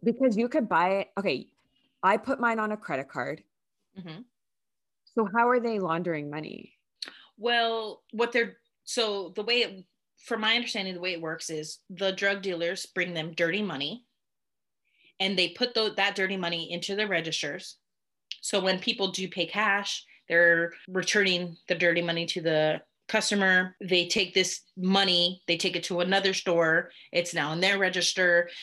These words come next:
Speaker 2: So it's, it's supposedly bouncing from store to store so that you can't link this dirty money back to store one oh one on ninety-seventh Avenue in New York.
Speaker 1: But, but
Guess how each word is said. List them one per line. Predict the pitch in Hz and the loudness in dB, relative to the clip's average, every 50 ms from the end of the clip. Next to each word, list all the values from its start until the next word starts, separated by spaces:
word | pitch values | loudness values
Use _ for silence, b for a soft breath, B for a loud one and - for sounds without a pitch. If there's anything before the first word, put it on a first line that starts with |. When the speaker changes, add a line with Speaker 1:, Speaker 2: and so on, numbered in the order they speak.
| B B | B B
Speaker 2:
So | - - 226 | 0 2 2
it's, | 220 - - - - | 2 0 -4 -6 -2
it's | 202 208 - - - _ | -2 -2 -2 -4 -8 _
supposedly | - - - 202 220 247 247 247 269 214 220 214 208 | -6 -6 -6 -4 -2 0 0 0 0 -2 -2 -2 -2
bouncing | 170 175 156 160 185 190 175 233 214 208 | 0 0 0 0 -2 -2 -2 -4 -4 -4
from | - 208 190 | -4 -6 -6
store | - - 185 175 170 | -4 0 0 0 0
to | 175 | 0
store | 175 - - 147 139 143 143 175 214 214 - _ | -2 -4 -6 -6 -4 -2 -2 -2 -2 -4 -8 _
so | - - - 202 | -12 -4 -2 0
that | 185 185 165 165 - 180 165 | 0 0 0 -2 -4 -6 -6
you | 202 220 220 | -6 -4 -4
can't | - - 233 208 180 - | -2 -2 -2 -2 -2 -2
link | 185 185 190 190 190 190 - - - | -4 -2 0 0 -2 -2 -6 -12 -16
this | - 165 180 190 185 - | -4 -2 -2 0 0 -2
dirty | - 180 170 165 175 175 | 0 0 0 0 0 -2
money | 170 165 170 180 175 | -2 -2 -2 -2 -2
back | 165 165 143 147 147 - | 0 -2 -2 -2 -2 -4
to | - 208 180 156 151 156 160 - _ _ | -4 -4 -2 -2 -4 -6 -8 -10 _ _
store | - - - - 202 185 180 175 170 | -12 -12 -4 0 0 2 4 2 2
one | 165 175 180 175 | 2 0 0 0
oh | 170 165 165 | 0 0 0
one | 170 170 165 160 156 151 151 - | 0 0 0 0 0 -2 -4 -8
on | - 170 160 156 151 156 170 170 - _ | -8 -6 -4 -4 -4 -6 -8 -12 -14 _
ninety-seventh | - 185 170 175 170 165 160 - 170 156 156 160 160 | -8 -6 -6 -4 -4 -6 -4 -4 -4 -4 -4 -6 -4
Avenue | 160 170 170 165 160 156 151 | -2 -2 -2 -2 -2 -4 -6
in | 156 151 | -6 -8
New | 156 156 | -6 -2
York. | 165 170 156 143 - - - - | -2 -2 -2 -4 -8 -8 -4 0
Speaker 1:
But, | 277 277 269 262 240 202 - - _ _ - _ _ - | 0 2 2 2 0 -2 -4 -8 _ _ -20 _ _ 0
but | 254 262 254 - | 0 2 0 -2